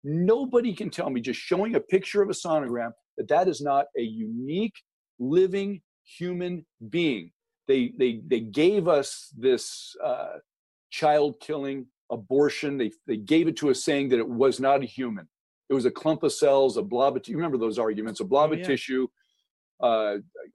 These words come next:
Speaker 1: clump of cells. An abortion is nothing more than realigning a woman's menstrual cycle. But now, uh, and then, but now even more so, all technology and science and philosophy has proved that this is a unique living human being. And we can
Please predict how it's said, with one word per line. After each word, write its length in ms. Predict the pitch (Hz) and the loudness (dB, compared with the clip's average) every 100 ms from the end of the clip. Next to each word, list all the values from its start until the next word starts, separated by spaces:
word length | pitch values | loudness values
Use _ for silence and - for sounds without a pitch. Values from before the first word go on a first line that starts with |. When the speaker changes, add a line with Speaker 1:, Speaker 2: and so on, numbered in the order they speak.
| - _ | -20 _
Speaker 1:
clump 240 | - 170 | -4 0
of 100 | 151 | -2
cells. 340 | - 143 139 123 | 2 2 2 0
An 60 | |
abortion 340 | 117 135 143 131 | 0 2 2 -4
is 120 | 113 | -4
nothing 420 | 135 - 139 131 | -4 -4 -6 -4
more 220 | 123 127 | 2 2
than 200 | 120 107 | 2 -2
realigning 600 | 113 135 127 131 131 127 123 | 0 2 2 2 0 -4 -12
a 60 | |
woman's 480 | 110 120 127 123 - _ - | -14 -14 -14 -14 -18 _ -10
menstrual 560 | 135 135 139 - 117 | -4 -4 -4 -4 -2
cycle. 540 | 104 117 104 - 107 - _ _ _ | -2 -2 -4 0 -2 -2 _ _ _
But 140 | 135 - | 0 2
now, 380 | 143 147 147 143 _ _ - | 2 4 2 -4 _ _ -10
uh, 60 | 123 | -4
and 240 | 143 147 147 | -2 0 2
then, 340 | 208 170 143 | 2 2 0
but 160 | 120 147 | -4 -4
now 220 | 143 156 | 0 0
even 320 | 151 131 127 | -2 -4 -6
more 260 | 127 151 202 | -4 -2 -2
so, 380 | - 131 110 110 | 0 0 0 0
all 200 | 135 175 | 0 -2
technology 720 | 185 180 226 139 135 135 131 | -2 -8 -6 -6 -6 -6 -10
and 120 | 113 | -12
science 560 | - 139 127 127 123 - _ _ _ | -10 -6 -4 -6 -8 -16 _ _ _
and 180 | 120 113 | -10 -4
philosophy 680 | 120 120 123 120 - 123 | 2 4 4 2 -4 -4
has 260 | 117 113 - _ | -2 -4 -4 _
proved 320 | - 131 123 | -4 -2 -2
that 140 | 110 98 | -4 0
this 180 | 127 | -2
is 140 | 123 110 | 0 -4
a 40 | |
unique 420 | 104 110 135 139 - | -2 -2 -2 -4 -4
living 480 | 110 127 127 127 113 | 2 4 4 0 -2
human 480 | - 135 127 120 | 0 2 2 2
being. 460 | 110 113 127 110 107 | 2 4 4 2 0
And 120 | 117 113 | -2 0
we 120 | 110 | 0
can 180 | - | 0